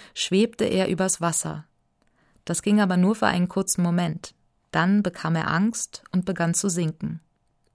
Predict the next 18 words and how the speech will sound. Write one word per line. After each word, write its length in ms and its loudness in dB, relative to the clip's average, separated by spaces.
Sorgen 380 6
gehören 360 6
wohl 160 4
zu 140 0
unserem 320 2
Leben 260 2
dazu. 520 -2
Sie 180 0
einfach 380 2
abzuschütteln 840 2
gelingt 360 2
meistens 440 -2
nicht. 400 -6
Aber 200 2
es 120 0
hilft, 400 0
sie 180 -4
auszusprechen. 960 -4